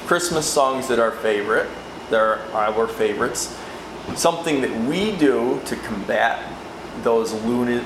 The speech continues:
losing their meaning is, it's been probably for at least six or more years, every time at Christmas time,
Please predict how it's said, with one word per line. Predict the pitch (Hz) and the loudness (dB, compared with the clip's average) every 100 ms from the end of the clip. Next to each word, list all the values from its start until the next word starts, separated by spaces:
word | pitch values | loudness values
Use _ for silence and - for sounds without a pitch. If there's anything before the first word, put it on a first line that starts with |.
| 117 | 0
losing | 127 147 143 120 | 2 4 2 0
their | 110 101 | 0 0
meaning | 101 107 104 107 113 117 - | -2 -4 -4 -4 -4 -6 -2
is, | 117 110 107 - - - - - - - - - | 2 2 0 -4 -8 -8 -10 -12 -12 -12 -10 -4
it's | 120 120 | -4 -2
been | - 139 120 | 2 2 2
probably | 110 117 107 101 98 - - - - - | 0 2 2 -2 -4 -6 -10 -12 -14 -4
for | 117 104 101 - | 0 2 0 -2
at | 127 - 127 | -2 0 0
least | 131 - - | 0 0 0
six | 135 - - - - | 0 0 -4 -6 0
or | 117 | 0
more | 107 113 127 | 2 2 2
years, | 113 104 104 104 - - - - - - | 2 2 2 0 -4 -10 -12 -12 -4 0
every | 117 139 | 2 2
time | 143 135 139 | 2 2 2
at | - | 0
Christmas | 143 135 135 127 - | 0 0 0 0 2
time, | 123 120 117 113 | 2 2 0 -6